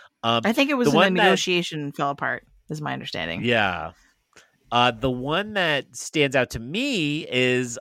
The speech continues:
Speaker 1: um, I am also on a Wheel of Time podcast, and about two-thirds of the way through the first season of Wheel of Time, um, the actors are going through a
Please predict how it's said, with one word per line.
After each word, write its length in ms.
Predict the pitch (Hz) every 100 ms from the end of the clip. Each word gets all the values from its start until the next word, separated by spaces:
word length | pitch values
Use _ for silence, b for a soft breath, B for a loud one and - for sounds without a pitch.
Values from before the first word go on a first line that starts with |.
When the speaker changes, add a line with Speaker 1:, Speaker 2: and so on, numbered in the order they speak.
| -
Speaker 1:
um, 380 | 120 113 113 117 -
I 260 | 127 139
am 340 | 143 135 123 127
also 340 | 120 117 123
on 120 | 117
a 60 | 107
Wheel 240 | 113 123
of 120 | 110
Time 360 | - 143 214 220
podcast, 760 | - 101 87 - 87 90 - -
and 360 | - 113 113 117 -
about 500 | 117 123 127 131 - _ -
two-thirds 480 | - 202 208 185 160
of 60 |
the 80 | 156
way 280 | 135 139 139
through 320 | - 135 131
the 120 | 120
first 240 | 117 127 -
season 200 | 127 117
of 80 | 107
Wheel 140 | 117
of 80 | 107
Time, 400 | - 139 131 117 - b b b 113
um, 280 | 113 110 107
the 140 | 120
actors 340 | 123 - 127
are 80 | 120
going 300 | 107 117 113
through 260 | - 113 110
a 340 | 104 104 104